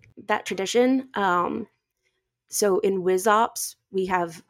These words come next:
we call it the Best Friends Club, and, like, Friday afternoons,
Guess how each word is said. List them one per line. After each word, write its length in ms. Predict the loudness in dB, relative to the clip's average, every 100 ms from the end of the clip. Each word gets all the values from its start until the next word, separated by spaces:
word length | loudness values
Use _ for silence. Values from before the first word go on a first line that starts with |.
| _ -12
we 120 | -8
call 180 | -4 -4
it 60 | -2
the 60 |
Best 200 | -4 -2
Friends 220 | -2 -4
Club, 420 | -2 -2 0 -2 -4
and, 120 | -6
like, 160 | -8 -6
Friday 220 | -6 -4
afternoons, 720 | -6 -4 -2 0 0 -2 -6